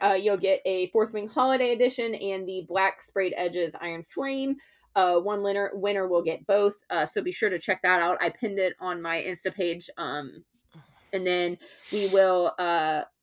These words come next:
contact the winner separately and announce it, uh, next Sunday, but I will probably get it out Saturday to whoever wins. Um, that's my plan. Um, Patreon, I wanna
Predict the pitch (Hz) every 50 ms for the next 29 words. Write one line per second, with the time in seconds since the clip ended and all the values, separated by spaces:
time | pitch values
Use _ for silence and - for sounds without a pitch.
0 | _ _ _ - - 247 220 196 226 226 180 - - 185 185 180 170 165 - 226
1 | 196 - 190 - 190 190 190 180 180 165 170 170 175 175 - - 180 170 165 156
2 | - - - - - 180 175 170 160 165 - 170 175 - - - - - 190 190
3 | 190 185 180 180 175 175 170 - - 175 170 170 170 165 165 - 180 170 170 185
4 | 160 - - 156 156 151 - - 143 131 143 - - - - 143 139 143 151 147
5 | 170 160 156 - - 165 180 151 147 - 147 143 143 165 196 - _ _ - _
6 | _ _ _ - _ - 208 202 190 185 180 175 160 156 160 156 - 156 139 -
7 | 170 170 175 175 175 - _ _ _ _ _ _ _ _ _ _ - 254 247 240
8 | 233 233 233 233 226 220 - - - - 285 262 269 262 - 466 508 539 539 -
9 | 226 233 262 311 554